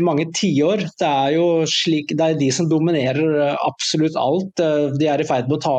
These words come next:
over det amerikanske forsvaret, eh, med generaler som snakker om white rage og L G B T Q-rettigheter og alt mulig. Skolene våre er helt, eh, altså bo-, fra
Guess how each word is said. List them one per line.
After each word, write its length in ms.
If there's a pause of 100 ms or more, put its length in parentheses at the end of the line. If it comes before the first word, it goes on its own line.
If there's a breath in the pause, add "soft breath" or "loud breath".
over 160
det 80
amerikanske 760
forsvaret, 1040
eh, 0 (560 loud breath)
med 140
generaler 760
som 180
snakker 380
om 160
white 480
rage 560
og 160
L 240
G 140
B 160 (100)
T 560
Q-rettigheter 880
og 80
alt 240
mulig. 400 (640 loud breath)
Skolene 580
våre 240
er 240
helt, 400
eh, 560 (400)
altså 240
bo-, 300
fra 240